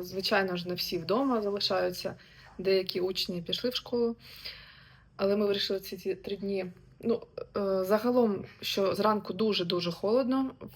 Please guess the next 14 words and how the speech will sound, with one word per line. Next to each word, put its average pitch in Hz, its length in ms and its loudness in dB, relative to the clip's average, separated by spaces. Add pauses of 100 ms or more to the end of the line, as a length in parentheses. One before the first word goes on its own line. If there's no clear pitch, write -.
(220)
в - 40 -6
школі 214 320 4
немає 175 400 0
світла, 190 600 -2 (160)
і 170 480 -6 (720)
можна 190 280 0
зрозуміти, 185 560 0
що 180 160 -6
в 170 40 -8
школі 180 300 -2
там 175 220 -6
теж 180 200 -2
дуже 170 280 -2
холодно. 196 500 -2